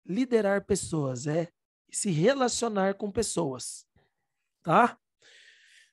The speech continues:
Bom, dez pras dez já, e eu acho que por hoje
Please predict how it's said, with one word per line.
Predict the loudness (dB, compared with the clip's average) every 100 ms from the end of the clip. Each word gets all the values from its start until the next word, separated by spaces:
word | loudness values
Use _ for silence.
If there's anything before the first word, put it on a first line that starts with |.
| _ _ 4
Bom, | 4 4 -2 _ _ _ _ -14
dez | 0 2 2 2 -4
pras | 0 0 0
dez | 2 4 4 2 -2 -6 _ _ -20 -14
já, | -6 -2 0 -2 -6 _ _ _ _ _
e | -6 -2 2 4 4 2 0 -8 _ -4
eu | 2
acho | 2 2
que | -4
por | -2 2
hoje | 6 6 4 2 0 -6